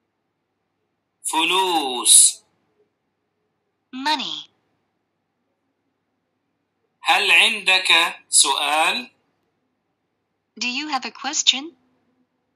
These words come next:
Speaker 1: نعم، عندي.
Speaker 2: Yes, I have.
Speaker 1: لا، ما عندي.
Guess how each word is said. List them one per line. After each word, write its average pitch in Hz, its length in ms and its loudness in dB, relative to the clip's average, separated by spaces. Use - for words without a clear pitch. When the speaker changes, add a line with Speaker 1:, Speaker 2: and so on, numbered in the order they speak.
Speaker 1:
نعم، 180 540 0
عندي. 139 680 -2
Speaker 2:
Yes, 285 320 -4
I 294 100 -6
have. 233 460 -8
Speaker 1:
لا، 175 640 -2
ما 175 260 0
عندي. 147 640 -2